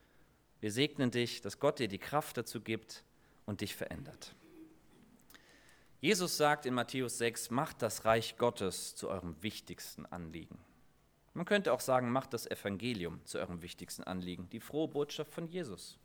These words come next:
Das hat Paulus getan und ich möchte mich fragen, tue ich das auch? Richte ich mein Leben danach aus? Ist das Reich Gottes mein Fokus im Leben oder mein eigenes kleines Reich?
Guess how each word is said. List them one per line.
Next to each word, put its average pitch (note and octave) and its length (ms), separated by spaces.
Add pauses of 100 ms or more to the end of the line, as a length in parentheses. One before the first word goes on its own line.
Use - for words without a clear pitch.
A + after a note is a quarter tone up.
(1080)
Das - 220
hat E3+ 160
Paulus G3 400
getan D3 540 (120)
und A2+ 80
ich A2+ 120
möchte C3+ 260
mich A#2+ 140
fragen, A2 400
tue C#3 180
ich - 120
das - 200
auch? - 280 (320)
Richte - 300
ich - 160
mein G#2+ 120
Leben C#3 480 (280)
danach A#2 300
aus? - 560 (640)
Ist - 180
das C#3+ 160
Reich A#2+ 240
Gottes C3 320
mein A2+ 160
Fokus D#3 460
im - 100
Leben F#3+ 420 (800)
oder A#2 180
mein A2+ 200
eigenes A2 520
kleines F2 560
Reich? - 440